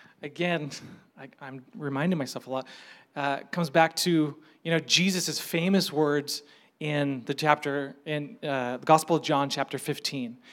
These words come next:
"The world will know you're my disciples by how you love one another." And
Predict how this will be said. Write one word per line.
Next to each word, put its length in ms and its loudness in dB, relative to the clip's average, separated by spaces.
"The 80 6
world 480 12
will 140 10
know 580 8
you're 260 8
my 320 6
disciples 760 -2
by 120 4
how 260 0
you 220 -2
love 420 0
one 220 -6
another." 400 -10
And 380 -2